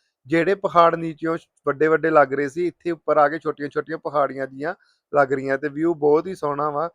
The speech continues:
ਕਲਾਊਡਸ ਨਾਲ ਲਗਭਗ ਟੱਚ ਹੋ ਰਹੇ ਆ। ਸਾਹਮਣੇ ਤੁਸੀਂ ਵੇਖ ਰਹੇ ਹੋ ਹੁਣ ਸੀ ਵਿਊ, ਸਮੁੰਦਰ, ਜੋ ਕਿ ਬਹੁਤ ਹੀ ਸੋਹਣਾ ਲੱਗ ਰਿਹਾ, ਤੇ ਇੱਥੇ ਖਲੋ ਕੇ ਮੈਂ ਕਰਵਾਈ ਫਿਰ ਆਪਣੀ ਫੋਟੋ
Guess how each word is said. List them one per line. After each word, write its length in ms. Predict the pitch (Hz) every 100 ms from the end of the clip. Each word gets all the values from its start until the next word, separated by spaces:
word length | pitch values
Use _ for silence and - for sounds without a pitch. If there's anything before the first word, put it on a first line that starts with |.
| _ _ _ -
ਕਲਾਊਡਸ 400 | 160 160 156 -
ਨਾਲ 180 | 180 180
ਲਗਭਗ 460 | 160 147 143 151 143
ਟੱਚ 260 | 143 135 143
ਹੋ 140 | 143
ਰਹੇ 180 | 135 131
ਆ। 100 | 123
ਸਾਹਮਣੇ 300 | 160 170 190
ਤੁਸੀਂ 300 | 196 - 185
ਵੇਖ 260 | 170 165 170
ਰਹੇ 160 | 170
ਹੋ 60 | 170
ਹੁਣ 160 | 170
ਸੀ 300 | 156 - 147
ਵਿਊ, 360 | 147 147 156 185 - _ _
ਸਮੁੰਦਰ, 460 | - 147 151 147 151
ਜੋ 160 | 151 151
ਕਿ 100 | 151
ਬਹੁਤ 340 | 131 147 165
ਹੀ 60 | 185
ਸੋਹਣਾ 280 | 160 151
ਲੱਗ 200 | 156 143
ਰਿਹਾ, 220 | 131 135 139
ਤੇ 120 | 175
ਇੱਥੇ 300 | 165 _ 180
ਖਲੋ 220 | 170 160
ਕੇ 120 | 165
ਮੈਂ 220 | 160 156
ਕਰਵਾਈ 320 | 147 151 147 147
ਫਿਰ 140 | 151
ਆਪਣੀ 280 | 147 147 139
ਫੋਟੋ 420 | - 127 147 165